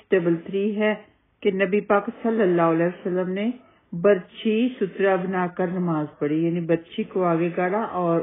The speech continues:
उसे सुतरा बनाया, फिर नमाज पढ़ी। और सही बुखारी की हदीस नंबर थ्री फ़ाइव डबल सिक्स है कि नबी पाक सल्लल्लाहु अलैहि वसल्लम ने ज़ोहर और असर की नमाज दो रकात नमाज कसर पढ़ी, यानी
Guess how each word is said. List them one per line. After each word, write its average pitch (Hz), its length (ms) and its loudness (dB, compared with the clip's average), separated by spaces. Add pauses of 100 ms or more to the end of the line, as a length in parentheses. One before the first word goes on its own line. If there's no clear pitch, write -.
उसे 165 320 -4
सुतरा 165 340 -4
बनाया, 185 340 -4
फिर 190 280 -6
नमाज 139 260 -4 (100)
पढ़ी। 135 200 -6 (440)
और 202 260 4
सही 226 300 2
बुखारी 214 360 2
की 220 160 0
हदीस 190 340 0
नंबर 190 200 -4 (140)
थ्री 220 360 -2 (180)
फ़ाइव 170 400 2
डबल 165 240 0
सिक्स 185 360 -6
है 190 100 0
कि 190 140 -6
नबी 170 240 -2
पाक 175 240 -4 (100)
सल्लल्लाहु 170 460 0
अलैहि 165 140 0
वसल्लम 165 280 -10
ने 190 180 -4
ज़ोहर 165 320 -2 (100)
और 165 200 2
असर 170 260 -4
की 180 160 -6
नमाज 165 260 -4 (160)
दो 185 140 2 (140)
रकात 170 480 -2
नमाज 165 240 -2 (120)
कसर 175 320 -6
पढ़ी, 143 200 -4 (480)
यानी 190 280 4